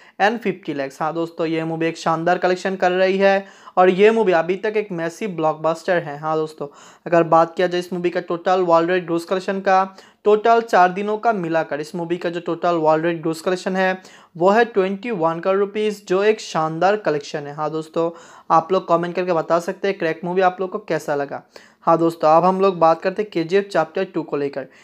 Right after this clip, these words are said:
इस मूवी का बजट है हंड्रेड एंड ट्वेंटी करोड़ रुपीज। लीड रोल में है रॉकिंग स्टार यश सर। हाँ दोस्तों, ये अपकमिंग एक बिगेस्ट ब्लॉकबस्टर मूवी है, पैन इंडिया मूवी है। हाँ दोस्तों,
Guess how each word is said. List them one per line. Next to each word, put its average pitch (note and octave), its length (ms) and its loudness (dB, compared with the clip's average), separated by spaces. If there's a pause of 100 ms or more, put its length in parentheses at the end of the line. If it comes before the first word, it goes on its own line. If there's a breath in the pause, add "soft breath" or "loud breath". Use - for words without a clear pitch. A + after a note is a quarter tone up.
(160 soft breath)
इस E3+ 160 -8
मूवी E3+ 220 4
का E3+ 140 4
बजट D#3+ 340 -4
है F3+ 80 0
हंड्रेड D#3+ 280 -6
एंड F3 180 -6
ट्वेंटी E3 260 -8
करोड़ F#3 160 0
रुपीज। G3 460 -2 (320 soft breath)
लीड F#3 260 2
रोल G#3 140 8
में G#3+ 120 2
है A3+ 120 4
रॉकिंग G3+ 440 -2
स्टार G#3+ 320 0
यश D#3 220 -2
सर। D3+ 200 -8
हाँ D#3+ 220 -6
दोस्तों, F3 420 -2 (400 loud breath)
ये F#3+ 180 6
अपकमिंग G3+ 680 2
एक F3 200 -4
बिगेस्ट F#3 280 -4
ब्लॉकबस्टर G3+ 520 0
मूवी G#3 280 -4
है, A3 160 2
पैन E3+ 320 -4
इंडिया G3+ 340 0
मूवी D#3 320 -6
है। C#3+ 140 -12
हाँ D#3 200 -4
दोस्तों, E3+ 400 -2